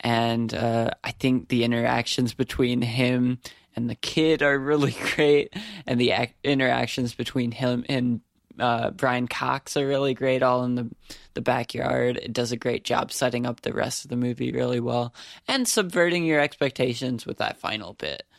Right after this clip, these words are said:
Um, I would give this a five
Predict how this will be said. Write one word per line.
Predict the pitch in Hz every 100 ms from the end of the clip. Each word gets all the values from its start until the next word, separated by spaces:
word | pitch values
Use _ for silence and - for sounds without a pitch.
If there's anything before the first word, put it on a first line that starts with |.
| _ _ -
Um, | 123 120 120 117 -
I | -
would | 175 160
give | 131
this | 117 120
a | 123
five | - - - - - -